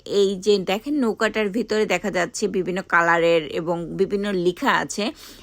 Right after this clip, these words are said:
এই লেখাটা লিখে তাদের জন্য একটা মেসেজ পাঠানো যে আমরা যেন পরবর্তী জীবনে তোমাদের সাথে দেখা করতে পারি বা তোমরা আমাদের সাথে দেখা করতে পারো, এরকম একটা,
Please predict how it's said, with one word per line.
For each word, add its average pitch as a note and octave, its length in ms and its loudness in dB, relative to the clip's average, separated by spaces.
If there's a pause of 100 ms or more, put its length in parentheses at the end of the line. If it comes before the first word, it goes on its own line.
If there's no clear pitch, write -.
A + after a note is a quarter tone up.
(100)
এই A#3+ 140 6
লেখাটা A#3 500 0
লিখে G#3+ 500 0
তাদের F#3 480 0
জন্য G3+ 440 2 (260)
একটা - 220 0
মেসেজ A#3+ 540 4
পাঠানো F#3 640 0
যে F#3+ 420 -2
আমরা G#3 640 4
যেন F#3 320 0
পরবর্তী G#3 760 2
জীবনে F3+ 500 -2
তোমাদের G3+ 460 0
সাথে A3+ 540 0 (360)
দেখা C4+ 380 2
করতে A3 380 2
পারি F#3+ 460 2
বা F#3 260 4
তোমরা G3 440 2
আমাদের F3+ 320 0
সাথে G3 280 -4
দেখা F3 340 -4
করতে G3 300 -4
পারো, F3+ 380 -2 (120)
এরকম A#3+ 400 -2
একটা, G3+ 460 -2